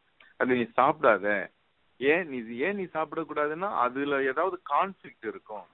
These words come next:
அந்த conflict வந்து affect பண்ணாதபடிக்கு நீ உன்னை பாதுகாத்து கொள்ளணும். அவங்க offer பண்ணா கூட போகாத, பெரியவர் சமூகத்திலே நில்லாதே அப்படின்னு போட்டிருக்கு.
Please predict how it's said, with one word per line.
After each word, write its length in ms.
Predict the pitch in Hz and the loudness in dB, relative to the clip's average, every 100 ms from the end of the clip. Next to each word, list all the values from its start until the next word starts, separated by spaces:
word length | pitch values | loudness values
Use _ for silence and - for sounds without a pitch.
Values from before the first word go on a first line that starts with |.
| _ _ _ _ _ _ | _ _ _ _ _ _
அந்த 280 | 135 147 135 | -4 -4 -2
conflict 680 | 147 185 214 208 175 143 185 | 0 0 -2 -8 -14 -8 -8
வந்து 260 | 180 143 | -6 -4
affect 400 | 127 127 185 185 - | -2 -2 -6 -10 -10
பண்ணாதபடிக்கு 680 | 151 131 120 117 131 190 196 | -6 -2 -2 -4 -4 -6 -6
நீ 100 | 143 | -6
உன்னை 340 | 113 101 90 _ _ - - _ _ _ - | -6 -8 -10 _ _ -20 -20 _ _ _ 0
பாதுகாத்து 640 | 123 135 135 113 95 101 | 2 4 2 -2 -4 -8
கொள்ளணும். 360 | 98 92 95 104 | -8 -8 -8 -8
அவங்க 220 | 107 101 | -6 0
offer 480 | 120 160 175 190 147 | 2 2 0 -4 -4
பண்ணா 320 | 156 151 147 | -4 -2 -2
கூட 180 | - 214 | -2 -4
போகாத, 680 | - 123 110 98 92 92 73 _ _ _ _ _ _ _ _ | -2 -8 -6 -6 -6 -10 -12 _ _ _ _ _ _ _ _
பெரியவர் 460 | 147 160 190 170 139 | 4 6 4 0 -4
சமூகத்திலே 580 | 135 135 139 135 - 147 | -8 -6 -8 -8 -4 -4
நில்லாதே 640 | 123 113 123 120 101 110 139 | -4 -6 -2 0 0 -4 -6
அப்படின்னு 300 | 104 131 160 - | -10 -14 -14 -14
போட்டிருக்கு. 340 | 87 - _ | -14 -16 _